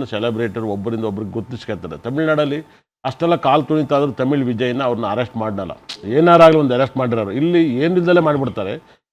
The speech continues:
ಐವತ್ತೆರಡು ಜನ, ಆ, ಇದೇ ಸೆಪ್ಟೆಂಬರ್ ಮಂತಲ್ಲಿ ಇಪ್ಪತ್ತೇಳನೇ ತಾರೀಕಲ್ಲಿ ಆದರೂ ಕೂಡ ಅವ್ರನ್ನ ಏನು ಎನ್ಕ್ವೈರಿ ಮಾಡಲ್ಲ, ಬಿಟ್ಬಿಟ್ರು.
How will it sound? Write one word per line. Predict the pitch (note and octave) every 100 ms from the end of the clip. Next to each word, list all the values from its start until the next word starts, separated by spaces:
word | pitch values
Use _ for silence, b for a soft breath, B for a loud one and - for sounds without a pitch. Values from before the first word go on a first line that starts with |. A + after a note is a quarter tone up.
| -
ಐವತ್ತೆರಡು | D3 F#3+ F#3+ F3 D#3
ಜನ, | D#3
ಆ, | E3+ F3+ - B2 B2
ಇದೇ | A#2+ A#2 A#2 C#3 F3
ಸೆಪ್ಟೆಂಬರ್ | C#3 G#2+ D3 C#3+ C#3
ಮಂತಲ್ಲಿ | C3+ C3 C3+ B2
ಇಪ್ಪತ್ತೇಳನೇ | - A#2 B2+ A#2+ G#2+
ತಾರೀಕಲ್ಲಿ | A2+ - G#2
ಆದರೂ | G2+
ಕೂಡ | G#2 C#3+
ಅವ್ರನ್ನ | C3+ D3+
ಏನು | C#3+ C3+ D#3
ಎನ್ಕ್ವೈರಿ | C3 C3+ C#3
ಮಾಡಲ್ಲ, | B2+ A2 G#2 G#2 C3
ಬಿಟ್ಬಿಟ್ರು. | - B2 G#2 A#2+ G2+ F2 -